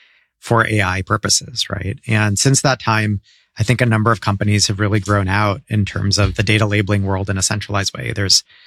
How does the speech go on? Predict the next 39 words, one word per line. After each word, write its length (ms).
Scale 380
dot 220
A 160
I, 320
there's 200
Serves, 480
there's 120
a 40
few 220
others. 420
Do 80
you 60
think 180
the 60
best 200
solution 380
in 40
the 60
long 260
run 180
is 80
still 260
a 40
decentralized 600
model 440
where 340
you're 160
using 720
tokens 460
to 100
pay 260
effectively 440
for 140
labeling? 520
Do 80
you 60
think 220
things 300
will 320